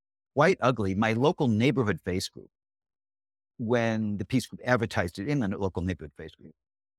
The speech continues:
to a person, they all came out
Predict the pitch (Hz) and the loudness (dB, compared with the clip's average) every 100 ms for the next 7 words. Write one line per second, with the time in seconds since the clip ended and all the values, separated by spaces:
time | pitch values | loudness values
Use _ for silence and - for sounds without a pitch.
0 | - 226 240 - 165 - - - 202 170 | 2 6 6 2 -4 -14 -12 4 6 6
1 | - - _ _ _ 104 - 135 147 - | -2 -10 _ _ _ 0 2 0 2 2
2 | 123 120 104 | 4 2 0